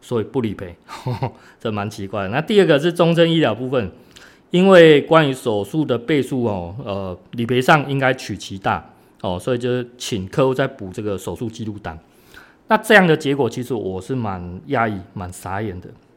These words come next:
哦，所以我这边就有特地在跟我们听众，呃，跟他要他的I D，那取得他的授权哦，愿意授权给我，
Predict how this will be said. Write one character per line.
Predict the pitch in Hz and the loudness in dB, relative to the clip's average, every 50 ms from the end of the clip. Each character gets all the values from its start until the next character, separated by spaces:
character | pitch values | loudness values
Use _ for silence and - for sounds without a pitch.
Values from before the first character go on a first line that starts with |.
| _ _ _ _ _ _ - | _ _ _ _ _ _ -10
哦， | 107 101 | -8 -4
所 | 101 135 151 | -2 0 0
以 | 151 | 2
我 | 135 117 113 | 0 0 -2
这 | - 156 | -2 -2
边 | - 156 147 143 | -2 0 -2 0
就 | - 156 135 123 113 | 0 0 2 2 0
有 | 101 95 92 | 0 -4 -6
特 | - - 160 139 | -2 0 0 0
地 | 131 139 135 | 0 -2 -2
在 | - 135 127 | -2 -4 -4
跟 | 127 - 131 120 | -2 -4 -4 -4
我 | 120 107 | -4 -6
们 | 98 95 92 98 | -6 -8 -8 -8
听 | - - 117 110 | -8 -6 -6 -4
众， | 113 131 113 98 85 - - - _ - - _ _ _ | -4 -4 -4 -4 -6 -10 -18 -20 _ -20 -20 _ _ _
呃， | - 104 104 98 95 90 - | -8 -6 -6 -6 -6 -8 -10
跟 | - 117 | -8 -8
他 | 117 117 113 127 | -6 -6 -6 -6
要 | 135 123 117 110 | -4 -4 -4 -4
他 | 110 113 | -4 -6
的 | 110 113 | -6 -6
I | 113 113 110 104 | -6 -6 -6 -6
D， | 107 - 107 104 | -8 -10 -8 -8
那 | 104 110 104 | -6 -6 -8
取 | 104 - - 104 | -8 -8 -10 -10
得 | 95 95 95 95 | -8 -8 -10 -10
他 | 92 120 120 120 113 | -6 -4 -4 -4 -4
的 | 117 - 107 101 | -4 -6 -8 -8
授 | - - - 147 113 | -4 0 0 0 0
权 | - - - 82 82 - _ _ _ | 0 -4 -10 -18 -18 -20 _ _ _
哦， | - 95 98 | -8 -8 -4
愿 | 131 139 139 139 | -2 -2 -2 -2
意 | 139 | -2
授 | - - 170 151 | 0 0 0 0
权 | - - 110 98 | 0 -2 -6 -8
给 | - 107 104 | -6 -6 -6
我， | 110 104 | -6 -6